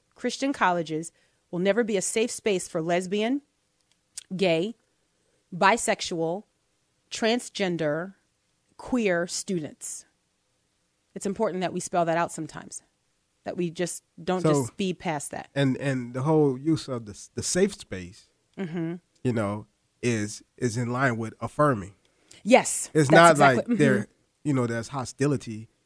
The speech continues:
Speaker 1: Mm-hmm.
Speaker 2: you know,
Speaker 1: That's
Speaker 2: or that
Speaker 1: exactly
Speaker 2: people
Speaker 1: right.
Speaker 2: who are attacking them. It's
Speaker 1: That's
Speaker 2: like,
Speaker 1: right.
Speaker 2: "No, we want you to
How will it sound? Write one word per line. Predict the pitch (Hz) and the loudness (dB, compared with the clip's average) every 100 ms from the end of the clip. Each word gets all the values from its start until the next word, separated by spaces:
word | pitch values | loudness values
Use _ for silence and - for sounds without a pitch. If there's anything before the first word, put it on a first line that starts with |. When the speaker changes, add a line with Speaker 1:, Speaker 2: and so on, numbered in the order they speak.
| _ | _
Speaker 1:
Mm-hmm. | 233 190 190 | -6 -4 0
Speaker 2:
you | 131 | 2
know, | 127 | 4
Speaker 1:
That's | 214 120 | 4 2
Speaker 2:
or | |
that | 117 | 0
Speaker 1:
exactly | 180 175 190 | 2 4 4
Speaker 2:
people | 180 | 4
Speaker 1:
right. | 147 | 4
Speaker 2:
who | 120 | 2
are | 104 | 0
attacking | 98 147 139 104 | -2 -2 -2 -8
them. | 104 101 | -12 -10
It's | 117 180 | -6 -4
Speaker 1:
That's | 175 | -2
Speaker 2:
like, | 185 | -2
Speaker 1:
right. | 147 - | -4 -2
Speaker 2:
"No, | 175 131 | 0 4
we | 151 | 4
want | 143 127 - | 2 0 -2
you | 123 | -4
to | 107 | -4